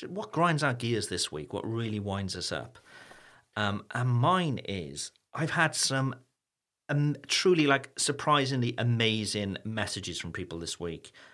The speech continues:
And I've had a couple of phone calls, a couple of D Ms, emails and so on, um, about the, uh, sustainable knife project that I did, and we, we sold the knives this week and that. And it, lots of people congratulating me and dozens and dozens of it, and it's just been really, really nice.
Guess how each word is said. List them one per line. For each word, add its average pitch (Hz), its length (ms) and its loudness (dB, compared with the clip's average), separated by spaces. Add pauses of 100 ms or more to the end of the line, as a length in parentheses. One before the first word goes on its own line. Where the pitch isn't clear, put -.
(100)
And 98 100 -4
I've 95 120 -4
had 90 100 -6
a - 60 -12
couple - 200 -10
of - 60 -10
phone 117 300 -4
calls, 107 400 -2
a - 20 -18
couple - 160 -10
of - 80 -14
D 98 160 -4
Ms, 104 480 -2
emails 95 380 -4
and 92 100 -6
so 95 160 -4
on, 87 180 -4 (680)
um, 101 360 0 (120)
about 123 480 2
the, 95 640 -4
uh, 85 80 -4
sustainable 127 440 2
knife 110 220 2
project 101 300 -4
that 92 120 -4
I 92 100 -6
did, 98 360 -2
and 85 240 -8
we, - 80 -10
we - 160 -12
sold 98 240 -4
the - 80 -8
knives 92 300 -4
this - 180 -6
week 90 180 -6
and 82 120 -8
that. 62 80 -8
And 95 100 -6
it, - 100 -10
lots 143 220 2
of - 60 -4
people 123 140 -2
congratulating 107 840 0
me 90 280 -4
and 98 320 -4 (600)
dozens 131 380 2
and 107 100 0
dozens 90 320 0
of 80 80 -12
it, - 80 -8
and 92 120 -6
it's - 100 -4
just - 260 -6
been 104 220 -2
really, 104 340 2
really 90 280 -4
nice. 95 460 -2